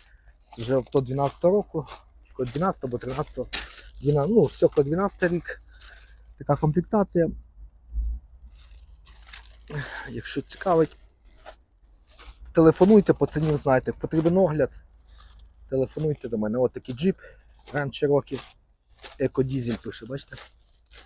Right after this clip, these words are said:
От такий от джип. Двадцять два сімсот,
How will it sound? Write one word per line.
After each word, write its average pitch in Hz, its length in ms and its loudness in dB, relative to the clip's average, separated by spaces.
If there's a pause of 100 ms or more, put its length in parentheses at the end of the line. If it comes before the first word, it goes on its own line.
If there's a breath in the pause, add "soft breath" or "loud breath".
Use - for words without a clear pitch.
(1200)
От 147 220 -6
такий 123 260 -10
от 117 140 -2
джип. 110 220 -12 (2250 loud breath)
Двадцять 151 420 2
два 147 180 2
сімсот, 127 460 -6